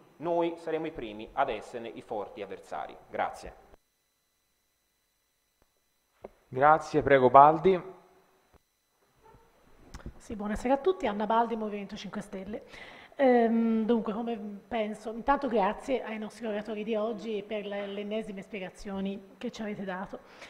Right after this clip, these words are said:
Speaker 3: Ehm, una delle nostre stelle è proprio l'ambiente, tra l'altro noi siamo i più grandi fautori del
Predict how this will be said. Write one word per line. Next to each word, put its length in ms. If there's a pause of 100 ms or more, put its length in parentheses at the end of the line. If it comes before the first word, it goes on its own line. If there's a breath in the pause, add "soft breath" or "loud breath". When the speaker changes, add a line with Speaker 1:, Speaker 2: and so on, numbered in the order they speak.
(380 loud breath)
Speaker 3:
Ehm, 1000
una 260
delle 220
nostre 400
stelle 320
è 20
proprio 260
l'ambiente, 760
tra 120
l'altro 580
noi 140
siamo 280
i 100
più 140
grandi 280
fautori 600
del 400